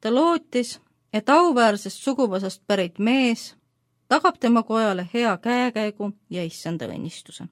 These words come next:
Mõneti elame täna samasugusel ajal kui Miika. Meil ei ole ühiseid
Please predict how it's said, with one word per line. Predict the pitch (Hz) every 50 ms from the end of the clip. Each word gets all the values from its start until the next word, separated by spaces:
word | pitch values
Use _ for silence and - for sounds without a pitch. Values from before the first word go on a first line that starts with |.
| _ _ _ _ _ _ _ _ _ _ _ _ _ _ _ _ _ _ _ _ _ _ _ _ _ _ _ _ _ _ _ _ _ _ _ _ _ _ -
Mõneti | 262 311 330 311 311 - 294
elame | 285 277 269 254 240 240
täna | 240 - 277 269 254 214 196 190 196
samasugusel | - 208 208 196 190 180 190 180 185 170 196 185 185 190
ajal | 185 190 185 175
kui | - 196 196 208
Miika. | 214 208 170 160 _ _ _ - - 160 - _ _ _ _ _ _ _ _ _ _ _ _ _ _ _ _ _ _ _ _ _ _ _ _ _ _ _ _ _ _ _ _ _ _ _ _ _ _ _ _ _ _ _ _ _ _ _ _ _ _ _ _ _ _ _ _ _ -
Meil | 220 226 226 220
ei | 220 226 240
ole | 254 285 294 247 208 202 196 196 - _ _ _ 277
ühiseid | 240 262 262 269 233 196 - 208 190 185 185 180 -